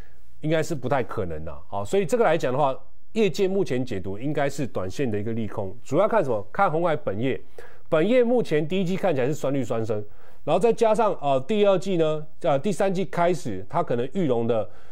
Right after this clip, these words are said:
这个电动车代工订单可能就会来了，就会贡献营收，好，所以这个来讲的话，应该就会怎么样？就会有机会哦，开始去做一个反应。但是鸿海目前最大的问题哦，它在电动车区块最，最大的问题是什么？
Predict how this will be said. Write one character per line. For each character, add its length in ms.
这 140
个 460
电 140
动 100
车 160
代 220
工 240
订 160
单 160
可 120
能 100
就 100
会 120
来 200
了， 160
就 100
会 60
贡 180
献 160
营 180
收， 360
好， 160
所 160
以 20
这 120
个 80
来 120
讲 160
的 80
话， 200
应 100
该 140
就 100
会 80
怎 100
么 60
样？ 160
就 140
会 80
有 140
机 200
会 160
哦， 140
开 180
始 160
去 200
做 200
一 40
个 100
反 260
应。 160
但 140
是 80
鸿 180
海 100
目 180
前 220
最 160
大 160
的 80
问 260
题 220
哦， 160
它 100
在 120
电 180
动 120
车 160
区 340
块 100
最， 200
最 200
大 100
的 60
问 140
题 80
是 60
什 100
么？ 100